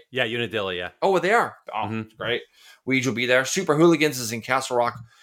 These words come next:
Speaker 2: Washington. Best in the Desert is,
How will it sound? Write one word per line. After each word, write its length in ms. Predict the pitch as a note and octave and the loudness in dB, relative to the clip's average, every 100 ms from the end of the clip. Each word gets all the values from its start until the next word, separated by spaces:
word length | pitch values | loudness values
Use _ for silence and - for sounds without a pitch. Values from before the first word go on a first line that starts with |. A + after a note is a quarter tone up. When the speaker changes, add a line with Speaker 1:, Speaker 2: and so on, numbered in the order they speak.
| - _ - | -20 _ -12
Speaker 2:
Washington. 720 | A#2 C3+ D3 D3 B2 B2 B2 | 0 2 2 0 -6 -6 -4
Best 260 | C#3 D#3 F#3 | -2 0 0
in 80 | |
the 80 | D#3 | -2
Desert 440 | A#2+ D#3 G#3+ F3 - _ | 2 2 4 2 -2 _
is, 320 | B2+ A2+ - | -8 -6 -10